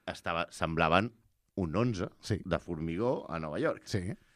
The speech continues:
Speaker 1: A veure, que l'atemptat va ser l'onze de setembre, aquesta és pregunta que fins i tot un tio de l'eso es, es trauria endavant.
Speaker 2: Sí.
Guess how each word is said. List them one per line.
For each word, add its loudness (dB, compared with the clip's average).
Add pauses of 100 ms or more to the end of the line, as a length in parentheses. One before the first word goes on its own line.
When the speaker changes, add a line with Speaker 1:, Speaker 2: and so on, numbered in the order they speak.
(320)
Speaker 1:
A 6
veure, 4
que 2
l'atemptat 4
va 4
ser 4
l'onze 2
de 4
setembre, 4
aquesta 4
és 2
pregunta -2
que 2
fins -2
i 0
tot 0
un -4
tio 0
de 4
l'eso 2
es, 2
es -6
trauria -4
endavant. -8
Speaker 2:
Sí. 0